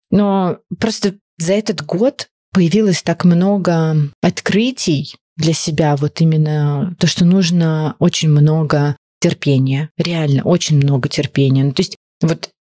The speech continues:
я, я тебе щас задам вопрос. Вот ты сегодня мне интервью устроил, но я тебе задам встречный вопрос.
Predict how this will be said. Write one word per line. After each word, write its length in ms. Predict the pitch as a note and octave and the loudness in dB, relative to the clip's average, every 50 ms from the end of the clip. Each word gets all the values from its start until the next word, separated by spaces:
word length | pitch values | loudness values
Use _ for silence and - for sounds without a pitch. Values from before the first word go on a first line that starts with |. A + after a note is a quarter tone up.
| _ _ - | _ _ -4
я, 100 | E3+ E3 - | -4 -2 0
я 200 | F3 E3 G3 G3+ | 0 0 0 0
тебе 240 | G3+ - E3 E3 E3+ | -2 -2 -4 -2 -2
щас 200 | - E3+ D3+ C3+ | -2 -2 -2 -2
задам 300 | C#3 D3 C3 D3+ C#3+ C#3+ | -2 0 0 2 2 2
вопрос. 320 | C3+ - - D3 C3 - | 2 0 0 -2 -2 -2
Вот 120 | C#3+ C3 | -4 -2
ты 80 | - D3+ | 0 0
сегодня 320 | D3 - D#3 D3+ D3 D#3 D3 | 0 0 0 0 2 2 2
мне 160 | D#3+ G#3+ C4+ | 2 2 2
интервью 400 | B3+ - - D3+ C#3 C3+ C3+ C3 | 2 0 0 -2 -2 -2 -2 -4
устроил, 380 | C3 B2+ - - - C3 C#3 C#3 | -4 -4 -4 -2 -2 0 0 0
но 100 | D3+ F#3 | 2 2
я 120 | G#3+ B3 A#3 | 2 2 0
тебе 180 | - D#3 C3 | 0 -2 -2
задам 380 | C#3 C#3 C3+ C3+ D#3+ F3+ D#3+ C3+ | -2 -2 -2 0 2 2 2 0
встречный 460 | - - - D3 D3 - - - D3 | 0 -2 -2 -4 -2 -2 0 0 2
вопрос. 460 | C3+ C3+ B2 - C#3 C#3 C#3 - - | 2 0 0 -2 -2 -2 -2 -2 -2